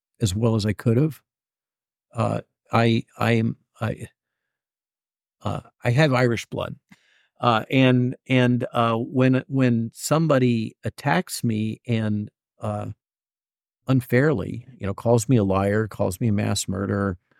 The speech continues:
uh, um, asserts that I'm dishonest, when, when I make such an effort to be an honest person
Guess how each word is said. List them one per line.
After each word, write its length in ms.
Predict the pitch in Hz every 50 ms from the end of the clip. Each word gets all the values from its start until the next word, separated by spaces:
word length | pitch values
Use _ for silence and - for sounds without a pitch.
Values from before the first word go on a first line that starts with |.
| _ _ _ _ _
uh, 300 | - 98 95 95 92 95 95 _ _ _ _ _ _ _ _ _ _ _ -
um, 400 | 104 104 101 98 98 101 110 - _ -
asserts 380 | 120 - - 131 120 104 - -
that 120 | 117 104
I'm 160 | 104 107 98
dishonest, 640 | 87 107 104 - - 110 117 139 143 117 - - -
when, 340 | 110 113 117 117 113 110 - _ _ _ -
when 240 | 120 120 117 110 - -
I 340 | - 117 113 113 107 101 - _ _ _ _ _ _ _ _ _ -
make 200 | 117 113 101 -
such 360 | - - - 170 - - -
an 120 | 120 107 -
effort 460 | - 127 131 - - 107 104 - - _ _ _ _ _ _ _ _ _ -
to 140 | - 120 107
be 240 | 98 110 123 117
an 80 | 113 107
honest 400 | - 120 117 120 123 - - -
person 520 | - 135 131 120 - - - - - 123